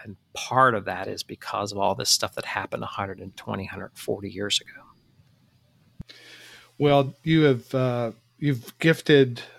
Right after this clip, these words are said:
Speaker 2: uh, Jeff and I the opportunity to look at some of your first drafts, and I can say to our listeners, you'll be wanting to get your copy of this book because it's,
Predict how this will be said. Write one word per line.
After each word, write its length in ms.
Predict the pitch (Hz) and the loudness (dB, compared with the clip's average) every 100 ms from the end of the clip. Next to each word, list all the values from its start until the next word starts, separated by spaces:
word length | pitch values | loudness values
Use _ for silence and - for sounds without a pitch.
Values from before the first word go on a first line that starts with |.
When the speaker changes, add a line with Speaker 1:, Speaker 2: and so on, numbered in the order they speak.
| - | -6
Speaker 2:
uh, 160 | 123 | -4
Jeff 320 | 120 147 143 139 | 0 2 2 0
and 120 | 123 | -2
I 340 | 123 123 110 - | -2 -4 -6 -10
the 80 | 135 | -8
opportunity 480 | 123 - - 131 123 | -8 -8 -2 0 0
to 80 | 120 | 0
look 180 | 123 127 | -2 -2
at 120 | 123 | -2
some 180 | - 131 | 2 2
of 40 | |
your 140 | 123 | 2
first 340 | 117 127 117 - | 0 -2 -2 -2
drafts, 600 | 123 123 127 - - - | 0 2 0 -2 -6 -6
and 340 | 117 120 120 | -4 -4 -4
I 100 | 120 120 | -4 -6
can 280 | 123 117 | -4 -4
say 560 | 110 - 135 131 127 110 - | -4 -2 0 2 0 -2 -8
to 120 | 135 | -2
our 120 | 127 | 0
listeners, 640 | 120 131 - 123 120 113 - | 0 -2 -2 -2 -2 -6 -8
you'll 220 | 135 139 135 | 2 4 6
be 140 | 135 | 6
wanting 460 | 127 135 131 120 117 - - - _ | 4 4 2 2 -2 -8 -20 -20 _
to 100 | - | -4
get 160 | 127 123 | -2 -2
your 140 | 117 | -4
copy 460 | 110 - 123 - 110 | -4 -2 0 -2 -6
of 120 | 104 | -6
this 200 | 107 - | -6 -8
book 240 | - 104 - | -8 -10 -10
because 480 | 117 104 117 113 110 | -16 -12 -8 -6 -6
it's, 440 | 110 107 - - | -8 -6 -8 -10